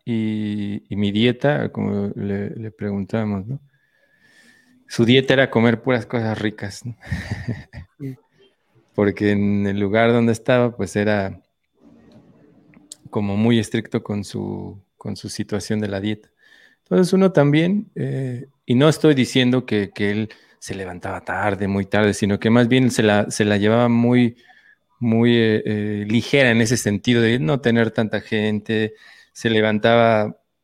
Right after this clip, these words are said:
Speaker 1: a, realmente a buena hora, cantaba sus rondas, leía, respondía, hablaba con nosotros muchas horas. Entonces, era una situación muy, muy diferente.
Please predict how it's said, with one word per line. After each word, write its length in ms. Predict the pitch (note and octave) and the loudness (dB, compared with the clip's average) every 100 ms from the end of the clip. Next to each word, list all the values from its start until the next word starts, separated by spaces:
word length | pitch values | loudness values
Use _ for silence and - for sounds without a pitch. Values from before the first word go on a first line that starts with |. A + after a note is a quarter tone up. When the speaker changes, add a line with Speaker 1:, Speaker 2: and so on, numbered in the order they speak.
| - | -10
Speaker 1:
a, 240 | G2 G#2 - _ | -10 -10 -18 _
realmente 420 | C3 D3+ A2+ G#2 | 0 2 0 0
a 60 | G2+ | -2
buena 340 | G#2 G#2 G2+ | 0 -2 -2
hora, 280 | G#2 G#2 G#2 | -2 -2 -2
cantaba 400 | G2+ G2 G#2 G#2 | -4 -4 -4 -4
sus 220 | - G2 | -6 -10
rondas, 720 | G2 G#2 G2 G2+ G#2 G2+ - _ _ _ | -6 -4 -2 -2 -4 -6 -14 _ _ _
leía, 420 | A2 G#2+ G#2+ G#2+ G2+ | 2 4 6 4 4
respondía, 800 | G2+ - G#2+ G2+ G#2 G#2 G2+ | 0 -2 -4 -2 0 2 2
hablaba 340 | G2 G2+ G2+ G2 | 2 4 2 0
con 140 | F#2+ | -4
nosotros 500 | F#2+ - G2+ G2 F#2+ | -6 -4 -6 -6 -6
muchas 420 | G2 F#2+ G2+ - | -6 -6 -8 -6
horas. 460 | G2 G2 G2 G2+ - | -4 -2 -2 -4 -6
Entonces, 420 | G#2+ B2+ C#3 C3 | -6 -4 -4 0
era 240 | C#3+ C#3+ C3+ | 2 4 4
una 160 | B2+ | 0
situación 520 | B2 G#2+ G#2 - A#2 | -2 -4 -6 -2 0
muy, 240 | A#2 A#2+ A2+ _ - - - _ - | 2 0 -2 _ -20 -20 -20 _ 0
muy 200 | A#2 A#2 | 4 4
diferente. 600 | A2 A2 A2+ G#2+ A2 | 4 2 2 2 -2